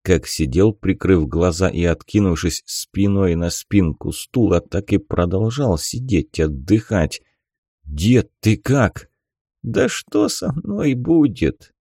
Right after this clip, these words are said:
вымученно усмехнулся он, приоткрыв глаза и посмотрев на замершего посреди спальни меня. «Отдохнуть чуть надо, и всё, снова в порядке буду».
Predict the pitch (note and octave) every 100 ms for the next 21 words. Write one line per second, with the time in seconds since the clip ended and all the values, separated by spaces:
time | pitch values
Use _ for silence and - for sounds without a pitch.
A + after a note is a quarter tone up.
0 | - E2+ G#2 F#2 D#2+ - F2+ - F2 -
1 | F2 - F#2 D#2 - C#2+ B2 A2+ - _
2 | _ - G2 G2 E2+ - F2+ E2 D#2 E2
3 | D#2+ D#2+ A2+ A2 - F#2+ - E2+ D#2+ G2
4 | G#2 F2+ D#2 D2 G2 G2+ E2+ - F2+ D#2
5 | - E2+ - E2 D2 D#2 - - F#2 D2+
6 | D2+ F2 F#2 E2+ C#2 - _ _ _ _
7 | F3+ E3 F#2 D#3+ F3 - - C#4+ D3 -
8 | - - - - A#2+ F#2 F#2 B3+ C#4 A#3+
9 | G#2 - - C#3+ B2+ - - - - G#2+
10 | D3 A#2 - _ - - B2+ A#2+ - -
11 | G#2 G#2 G#2+ F2 D2